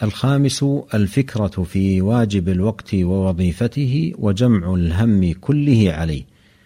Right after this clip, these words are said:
فالعارف ابن وقته، فإن أضاعه ضاعت عليه مصالحه كلها، فجميع المصالح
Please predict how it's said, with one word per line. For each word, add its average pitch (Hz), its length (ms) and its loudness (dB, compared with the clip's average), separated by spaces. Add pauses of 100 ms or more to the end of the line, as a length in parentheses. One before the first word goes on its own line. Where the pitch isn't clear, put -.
(300)
فالعارف 113 800 0 (320)
ابن 107 220 2
وقته، 90 600 -2 (580)
فإن 120 340 0
أضاعه 131 760 -2 (300)
ضاعت 101 640 -2
عليه 101 500 0
مصالحه 101 920 -2
كلها، 80 480 0 (720)
فجميع 110 500 2
المصالح 104 920 -2